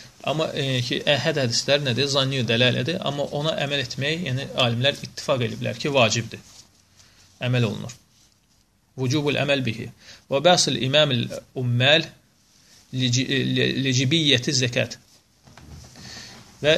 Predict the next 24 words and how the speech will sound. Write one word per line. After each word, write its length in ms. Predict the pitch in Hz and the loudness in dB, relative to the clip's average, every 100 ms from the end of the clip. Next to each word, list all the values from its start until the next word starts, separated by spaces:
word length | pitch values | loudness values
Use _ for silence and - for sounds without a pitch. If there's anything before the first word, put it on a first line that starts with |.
| - | 2
e, 180 | 151 135 131 | -2 0 0
imamın 440 | 147 143 156 180 180 | 0 2 2 0 0
öz 220 | 147 127 - - | -2 -2 -6 -4
işçilərini 580 | - - 147 135 131 147 | 2 4 4 4 2 2
göndərmək, 560 | 135 123 120 120 151 151 | 2 4 4 4 0 2
zəkatı 400 | 139 120 123 139 | 0 2 0 0
yığmağa. 360 | 117 107 104 - - - | -2 -2 -4 -6 -10 -12
Və 160 | - 165 | 2 4
ənəhu 300 | 180 139 135 | 4 4 4
yə'izu 460 | 156 147 139 127 123 - | 4 4 4 0 -2 -6
ummaləhu 680 | 143 131 156 147 135 147 175 185 | -6 2 6 6 6 2 2 2
və 180 | - 143 | 0 0
vulətəhu. 600 | 131 131 123 117 107 110 - - | 4 6 6 4 -4 -8 -10 -2
Və 180 | 135 135 | -2 0
onlara, 540 | 143 139 139 147 185 | -2 -2 0 0 0
yəni, 240 | 185 123 147 | 0 -2 0
moizə 400 | 147 135 127 143 | 0 0 2 0
etməsi, 540 | 117 - 117 - 104 - | -2 -6 -2 -2 -2 -8
yəni, 240 | - 127 | -8 -2
işçilərinə 600 | - - 143 135 127 123 110 - - - - - - _ - | 0 2 4 2 2 -2 -4 -10 -20 -20 -20 -20 -20 _ -6
moizə 320 | 143 139 135 | -2 0 0
etməsi, 600 | - 120 - 110 - 135 165 185 - _ _ _ _ _ _ | 0 -4 -6 0 0 2 2 0 -8 _ _ _ _ _ _
yəni, 240 | 120 127 | -8 -6
e, 220 | 135 127 | -6 -4